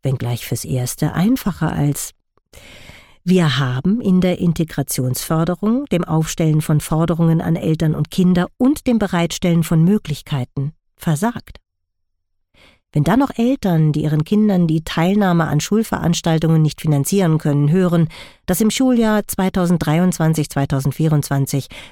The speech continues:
eins Komma eins Millionen Euro für Dolmetschdienste bei Elternsprechtagen ausgegeben wurden, aber laufend behauptet wird, dass es keinerlei Probleme gibt, ist der schlichte und einfache Schluss naheliegend,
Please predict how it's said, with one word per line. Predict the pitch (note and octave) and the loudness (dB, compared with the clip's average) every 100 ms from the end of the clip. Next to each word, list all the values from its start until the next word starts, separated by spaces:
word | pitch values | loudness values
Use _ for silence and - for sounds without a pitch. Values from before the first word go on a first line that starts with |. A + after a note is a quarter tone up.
| _ - | _ -2
eins | G3 C#4+ - | 2 2 -2
Komma | - G3 F#3 | -2 2 2
eins | - F3+ A3 - | 0 0 0 2
Millionen | F3 D#3+ D#3+ D#3 | 2 4 4 2
Euro | - D#3 F#3+ D3+ | 2 0 0 0
für | C#3+ - C#3 C3 - | -2 -2 -4 -4 -2
Dolmetschdienste | D3+ G#3 G3+ F3 - - F3 F3 - D#3 | 0 2 2 0 -4 -4 -2 0 -2 -2
bei | C3+ C#3 - | -2 -4 -4
Elternsprechtagen | E3+ B3 G3 D3 - D3 - D3+ D3 D#3 | -2 -2 0 -2 -2 -4 -2 -2 0 0
ausgegeben | D#3+ - D#3+ E3 D#3+ D#3+ | 0 0 0 2 2 2
wurden, | D#3+ F#3+ - - - _ _ _ _ _ _ - | 0 0 -2 -10 -20 _ _ _ _ _ _ -6
aber | C#3+ | -2
laufend | C3 A2+ A2+ A2 G#2 - | -2 -2 -4 -6 -6 -6
behauptet | B2 C#3 - C#3 - | -4 -4 -4 -6 -4
wird, | C#3 - - _ - | -4 -4 -12 _ -4
dass | E3 - | -2 -2
es | A2 - | -6 -6
keinerlei | C3+ B2 A2 B2 | -4 -4 -6 -8
Probleme | - C3 E3+ D3+ | -6 0 2 2
gibt, | - E3 - - - _ _ _ _ _ _ - | 0 -2 -4 -20 -20 _ _ _ _ _ _ -4
ist | A#3+ - | -4 -2
der | G3+ E3 | -4 -4
schlichte | - C3+ C#3+ - - D4 D4+ | -4 -4 -4 -6 -6 -6 -4
und | - F#3+ - - _ | -2 -2 -2 -10 _
einfache | - C#3+ G#3 - G#3 F#3+ | -4 0 0 -2 -6 -6
Schluss | - D#3 D#3+ | -4 -4 -2
naheliegend, | - C3+ E3 E3 E3+ F3 | 0 0 2 2 0 0